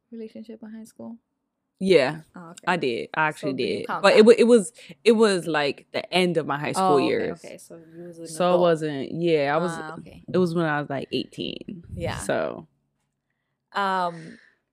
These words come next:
Speaker 2: But I'm a, I'm gonna find that meme that's just like, <laughs> when people be like, they dated you and you're like, "You were experiment nine two five." Like,
Speaker 1: <laughs>
Speaker 2: bitch, stop.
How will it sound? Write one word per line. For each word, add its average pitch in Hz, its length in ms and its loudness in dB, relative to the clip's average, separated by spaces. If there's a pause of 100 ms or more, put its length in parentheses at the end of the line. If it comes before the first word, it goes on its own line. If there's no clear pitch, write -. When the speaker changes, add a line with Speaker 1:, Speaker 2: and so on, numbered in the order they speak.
(180)
Speaker 2:
But 175 400 4
I'm 220 220 6
a, 226 80 6
I'm 202 160 4
gonna 226 100 2
find 190 240 0
that 156 140 0
meme 165 300 0
that's 151 160 -4
just - 240 0
like, 147 540 0 (640)
<laughs> - 560 -18
when 202 160 4
people 202 240 0
be 190 140 -2
like, 185 160 2
they 175 120 2
dated 160 380 -2
you 180 200 -2
and 139 140 -4
you're 147 140 -6
like, 143 380 -4
"You 147 260 -6
were 202 120 -2
experiment 151 920 -6 (220)
nine 151 380 2
two 170 200 0
five." 139 560 0
Like, - 300 -2
Speaker 1:
<laughs> 233 80 -4
Speaker 2:
bitch, 170 180 -2
stop. - 480 2